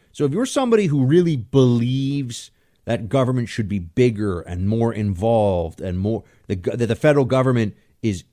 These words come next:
is incredibly necessary in all of its missions, not in its just core missions and its constitutionally mandated,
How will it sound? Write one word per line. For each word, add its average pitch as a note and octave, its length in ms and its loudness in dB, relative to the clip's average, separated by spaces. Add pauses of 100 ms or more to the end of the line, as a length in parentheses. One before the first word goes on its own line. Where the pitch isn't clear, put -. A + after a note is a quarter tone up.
is A2+ 260 -6
incredibly B2 880 0
necessary B2 720 -2
in F#3 140 4
all A#3 520 4
of G#2 120 2
its - 160 -6
missions, F2 420 -10
not F3 240 -4
in A3 140 -2
its C#3+ 160 -6
just - 240 -8
core D#3 240 0
missions A#2 400 -2
and G2+ 60 -2
its F2+ 100 -10
constitutionally G#2+ 720 -6
mandated, A#2 300 -4